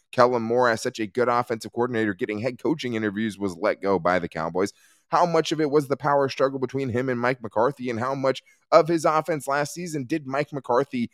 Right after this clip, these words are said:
have to do with, right? And I think the other biggest thing is, can you trust the future of Justin Herbert in this man's hands?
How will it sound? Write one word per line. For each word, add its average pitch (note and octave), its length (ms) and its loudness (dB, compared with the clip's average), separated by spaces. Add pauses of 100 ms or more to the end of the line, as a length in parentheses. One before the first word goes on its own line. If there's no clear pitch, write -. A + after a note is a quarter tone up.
(240)
have C#3 280 2
to C3 100 -4
do B2 280 -4
with, E2 280 -2
right? G2 280 -2
And A2+ 80 -2
I A#2+ 80 2
think C#3+ 160 -6
the B2+ 80 2
other B2+ 160 2
biggest G#2 420 -4
thing F#2+ 300 -6 (320)
is, C#3+ 120 -2
can A3+ 320 -4
you G3 120 -6
trust C3+ 320 -2
the A2 80 -6
future A2+ 360 -2
of F#2+ 200 2
Justin F#2+ 340 -2
Herbert F2 300 -2
in G2+ 160 -4
this F#2 180 -6
man's F2+ 280 -6
hands? F#2 340 -8